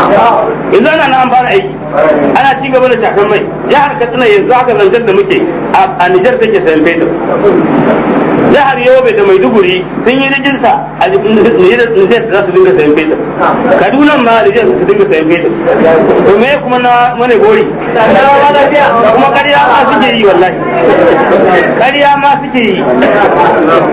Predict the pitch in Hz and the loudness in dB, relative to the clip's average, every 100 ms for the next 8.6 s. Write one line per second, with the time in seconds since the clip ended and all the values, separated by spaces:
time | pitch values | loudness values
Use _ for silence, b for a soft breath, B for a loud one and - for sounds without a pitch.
0 | - - 247 269 262 269 277 262 240 226 | -2 0 0 0 -2 0 0 0 -2 -2
1 | 254 254 226 226 254 226 240 247 247 254 | 0 0 0 0 0 0 2 2 2 0
2 | 262 190 - - - 220 233 240 277 285 | -2 -2 -4 -4 0 2 2 0 -2 -2
3 | 294 277 254 233 247 220 - - - - | 0 -2 0 2 2 0 -2 -6 -2 0
4 | - - - - - 539 - - - - | 2 2 2 2 2 2 2 2 0 0
5 | 302 302 311 277 202 196 185 180 170 254 | 0 0 2 2 2 0 -2 -2 0 2
6 | 247 - 247 302 294 - 269 262 269 - | 2 2 2 2 2 2 2 2 0 -2
7 | - - - 254 247 233 247 254 - - | -6 -2 0 2 0 0 2 0 -4 -10
8 | - 175 180 254 262 240 | -4 -2 0 0 0 -2